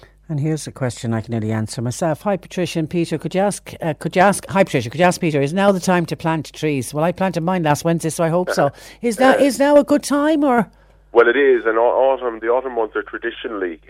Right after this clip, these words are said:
Speaker 2: the, the time to, to plant trees, and you've probably heard the expression before, Trish, you should always only plant when there's an R in the month. And that, uh, that's a traditional saying, and it goes back to when plants weren't grown in pots, when they were just grown in nursery fields and they were lifted. So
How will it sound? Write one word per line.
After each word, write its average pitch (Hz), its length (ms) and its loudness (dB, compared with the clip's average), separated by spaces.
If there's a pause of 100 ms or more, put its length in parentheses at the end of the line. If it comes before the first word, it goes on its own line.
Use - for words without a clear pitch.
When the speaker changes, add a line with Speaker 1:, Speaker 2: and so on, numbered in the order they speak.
(140)
Speaker 2:
the, 87 200 -10
the 87 80 -12
time 90 480 -6
to, 82 120 -4
to - 140 -20
plant 85 340 -4
trees, 87 400 -8
and 87 100 -8
you've 87 140 -10
probably 107 280 -2
heard 95 180 2
the 90 60 -6
expression 90 420 -10
before, 87 260 -2
Trish, 87 240 -8
you 87 100 -18
should 98 120 -6
always 95 240 0
only 90 180 -4
plant 87 340 -4
when 82 120 -10
there's 85 100 -8
an 82 100 -6
R 82 360 2
in 78 80 -12
the - 120 -6
month. 92 200 -2 (580)
And 90 200 0
that, 117 200 4 (460)
uh, 95 340 0 (260)
that's 113 200 0
a - 20 -6
traditional 123 640 0
saying, 92 300 2
and 92 80 -2
it 92 80 -8
goes 117 280 -2
back 107 220 0
to 101 60 -14
when 95 220 -4
plants 95 320 -2
weren't 95 260 0
grown 90 240 0
in 85 80 -4
pots, - 420 -8
when 87 120 -6
they 87 60 -6
were 85 100 -6
just - 240 -8
grown 92 200 0
in 87 100 -4
nursery 87 360 -4 (100)
fields 85 320 -6
and 82 80 -14
they 82 80 -2
were 82 160 -4
lifted. 87 320 -10
So 87 120 -4